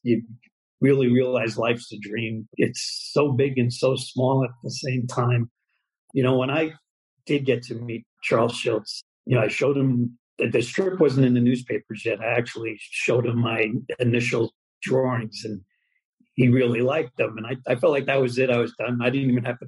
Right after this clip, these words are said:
put him <laughs> in the newspaper. Charles Schulz liked them. And, uh, he actually helped name, you know, I wasn't sure what to name the dog in my strip. And it was based on my own dog, Earl, but I thought he needed a funny cartoon name.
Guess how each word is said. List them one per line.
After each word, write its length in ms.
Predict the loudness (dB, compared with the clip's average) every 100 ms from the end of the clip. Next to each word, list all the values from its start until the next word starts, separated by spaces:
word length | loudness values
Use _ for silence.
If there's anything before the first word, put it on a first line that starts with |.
| -2
put 100 | 0
him 140 | 0
<laughs> 0 |
in 120 | 0 -2
the 120 | -4
newspaper. 460 | -4 -4 -2 -4 -4 _ -10
Charles 320 | -6 -6 -6
Schulz 300 | -4 -4 -6
liked 220 | -12 -12 -14
them. 140 | -20 _ -20 -20 -20 _ _ _
And, 300 | -2 -2 0
uh, 200 | 0 2
he 140 | 2 0
actually 360 | -2 -2 0
helped 220 | 0 -2 -6
name, 460 | -4 -2 -2 -6 -10 _ _ _
you 100 | -2
know, 60 | 0
I 20 | 2
wasn't 260 | 2 2
sure 180 | -2 -2
what 180 | -2 -4
to 60 | -4
name 180 | -2
the 80 | -2
dog 320 | 0 2 2
in 80 | -2
my 140 | -10 -14
strip. 280 | -14 -10 -4
And 100 | 0
it 120 | 2
was 140 | 2 2
based 260 | 2 0
on 160 | 0 2
my 120 | 2
own 180 | 4 4
dog, 240 | 6 4 4
Earl, 380 | 4 2 -4 -8
but 100 | -8
I 120 | -8 -8 _
thought 140 | 0 2
he 120 | 4
needed 280 | 2 2 -2 -4
a 80 | -8 -4
funny 320 | -2 -2 -4 _ -6
cartoon 480 | -4 -4 0 2 2
name. 320 | 0 -4 -10